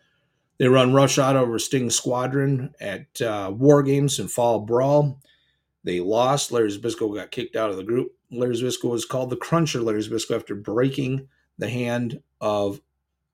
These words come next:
uh, the Natural, Dustin Rhodes. So one year they were in it, they caused chaos, and a lot of these guys went on to become either World Tag Team Champions, World Television Champions, or World Champions. Ravishing Rick Rude later would be a World Champion coming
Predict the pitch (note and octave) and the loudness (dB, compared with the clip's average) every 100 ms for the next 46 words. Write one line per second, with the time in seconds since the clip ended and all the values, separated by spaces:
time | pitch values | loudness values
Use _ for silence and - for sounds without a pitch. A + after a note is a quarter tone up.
0 | - F#2+ F#2 F#2 - - G#2+ B2 C#3 C3+ | -12 -8 -8 -8 -14 -10 -4 0 0 -2
1 | G2+ G2 G2+ - G#2 - F#2+ G2+ A#2 G2+ | -6 -8 -8 -6 -6 -6 -6 -2 0 -2
2 | D2 - _ - _ _ _ - G#2 G2 | -6 -16 _ -20 _ _ _ -2 0 0
3 | F#2 - A#2+ D3 D#3+ E3 D#3 C#3 C3+ C#3+ | -4 -2 4 4 8 8 8 6 6 4
4 | D3+ A2 - A#2+ A2+ G#2 - - C#3+ C#3 | 0 -2 -2 0 0 -2 -8 -4 0 0
5 | C#3 C#3 _ C3 C3+ C#3+ D#3+ - - _ | 0 -4 _ -4 -2 0 -2 -4 -14 _
6 | _ _ _ B2+ A#2+ A2 D#3+ F#3+ C#3+ A#2 | _ _ _ -2 0 2 4 4 0 -2
7 | A2+ B2 C3 B2 - B2 B2+ B2+ A#2 A2 | -2 -2 -2 -4 -6 -4 -4 -4 -4 -4
8 | B2 A#2+ - - E4 - B2+ G#2+ A2 C3+ | -4 -4 -8 -12 -20 -8 -2 0 2 2
9 | B2+ C3+ C3 C3 C3 C3 C3 A2+ A#2+ A#2+ | 2 0 -2 -4 -6 -4 -6 -4 -4 -4
10 | B2+ C3 A#2+ B2+ C3 A#2 A2+ B2 A#2 A#2+ | -4 -4 -6 -6 -6 -6 -6 -4 -4 -4
11 | C#3 C3 F#2+ G#2 A#2 A2 A#2+ A2+ C3+ B2+ | -4 -4 -6 -4 -4 -4 -6 -6 -4 -6
12 | G2+ A2+ C3+ B2 G#2 A2 G2+ A2 A#2 A2 | 0 2 2 2 0 0 0 0 -2 -2
13 | A#2 A2+ G#2 A#2 A2 | -4 -4 -6 -10 -10